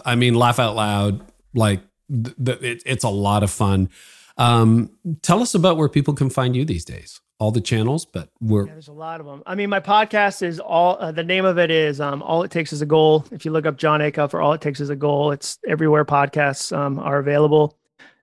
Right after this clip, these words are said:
Speaker 2: The, um, Instagram, just Jon Acuff, J O N A C U F F. Same with Twitter. Um, YouTube, I'm author Jon Acuff, um, and Facebook, author Jon Acuff. And then my website's acuff dot me. So a lot of, a lot of different places.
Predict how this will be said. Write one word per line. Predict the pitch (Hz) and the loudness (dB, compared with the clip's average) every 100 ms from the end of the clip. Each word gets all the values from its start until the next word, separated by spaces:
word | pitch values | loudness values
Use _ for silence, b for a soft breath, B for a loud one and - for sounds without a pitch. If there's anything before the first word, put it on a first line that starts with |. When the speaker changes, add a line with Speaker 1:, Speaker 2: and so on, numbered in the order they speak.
| - | -10
Speaker 2:
The, | 151 165 160 156 156 | -2 0 0 0 -2
um, | 165 156 156 151 147 - _ _ 196 | -2 -4 -6 -8 -10 -14 _ _ 0
Instagram, | 202 196 196 185 175 | 0 4 4 4 2
just | 160 | -4
Jon | - 170 165 | 0 2 2
Acuff, | 160 170 165 | 0 0 -2
J | - 160 | -2 0
O | 156 156 | 2 0
N | 151 160 | -2 -4
A | 151 | -6
C | - 156 | -8 -6
U | 151 156 | -4 -4
F | 165 151 | -4 -2
F. | 160 156 | -2 -4
Same | - - 156 151 | -6 -2 -2 -2
with | 151 - | -4 -6
Twitter. | - 165 156 156 151 - _ _ _ - | -2 2 4 4 2 -2 _ _ _ -10
Um, | 147 135 131 | -8 -6 -2
YouTube, | 165 185 190 165 | 2 2 2 2
I'm | 156 147 | 2 -2
author | - 151 151 - 170 | -4 0 0 0 -2
Jon | 151 165 165 | 0 2 2
Acuff, | 170 170 185 196 - - _ | 2 2 2 2 -2 -20 _
um, | 151 139 131 131 127 _ - 165 | -8 -6 -6 -8 -12 _ -8 -4
and | 143 | -4
Facebook, | - 143 - 160 147 | -2 -2 -2 -2 0
author | 147 139 147 | 0 0 -2
Jon | 143 139 | -2 -2
Acuff. | 135 139 143 139 | -4 -2 -4 -4
And | 147 | -4
then | 143 | -2
my | 139 | -2
website's | 139 143 147 - 156 147 - _ 156 | -2 0 0 0 -2 -2 -8 _ -10
acuff | 143 151 147 - | -8 -6 -6 -2
dot | 151 160 | -2 -2
me. | 151 151 - | -4 -8 -12
So | - 147 143 131 _ _ _ _ | -16 -10 -10 -12 _ _ _ _
a | 156 | 0
lot | 165 180 | 4 6
of, | 190 190 | 6 2
a | 180 | 4
lot | 190 | 4
of | 196 | 4
different | 190 190 170 | 0 -2 -2
places. | 180 165 170 - | -2 -4 -10 -18